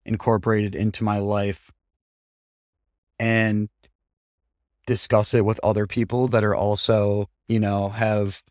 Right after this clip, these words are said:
built wisdom around these subjects, have conversations, ask questions, entertain possibilities, learn and grow myself, learn and grow with you all, um, I'm here to just share love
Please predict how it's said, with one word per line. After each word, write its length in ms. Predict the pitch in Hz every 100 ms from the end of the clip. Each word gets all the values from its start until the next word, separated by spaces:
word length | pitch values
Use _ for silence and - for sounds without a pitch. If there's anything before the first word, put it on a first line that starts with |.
| _ _ _ _ 104
built 300 | 113 110 113
wisdom 560 | 107 110 107 110 107
around 320 | 92 104 104 104
these 160 | 101
subjects, 600 | - 104 95 110 110 -
have 280 | - 117 110
conversations, 920 | 123 120 120 - 107 104 - 110 107 -
ask 300 | 107 110 -
questions, 720 | - 107 - 117 101 95 - _ _ _ -
entertain 560 | 117 117 120 123 113 107
possibilities, 1040 | 110 107 107 110 117 107 101 101 98 - _ _ _ _
learn 360 | - 117 131 135
and 200 | 120 110
grow 520 | 113 113 110 110 107 _ _ _ _ _ -
myself, 840 | 104 98 - 175 175 160 - - -
learn 280 | 113 123 120
and 160 | 113
grow 260 | 113 113 113
with 260 | 110 101
you 160 | 110 104
all, 540 | - 131 127 127 123 123 _ _ _ _ _ -
um, 560 | 113 107 107 101 98 - _ _ _ _ _ _ _ _ _ _ -
I'm 120 | 110 120
here 160 | 139
to 100 | 139
just 180 | 131 120
share 240 | - 123
love 520 | 120 123 107 98 -